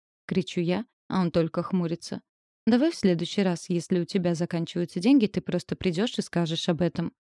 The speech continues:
«Точно?» — шепчу я, обнимая его за шею,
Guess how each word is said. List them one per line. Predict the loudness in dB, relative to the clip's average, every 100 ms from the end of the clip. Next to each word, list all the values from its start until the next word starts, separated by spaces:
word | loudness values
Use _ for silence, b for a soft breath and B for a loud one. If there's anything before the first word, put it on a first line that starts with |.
| _ _ -2
«Точно?» — | 0 0 2 2 0 _ -10
шепчу | -4 -4 0 0
я, | 2 2 2
обнимая | 4 4 2 2
его | 0 0
за | -2
шею, | -2 0 2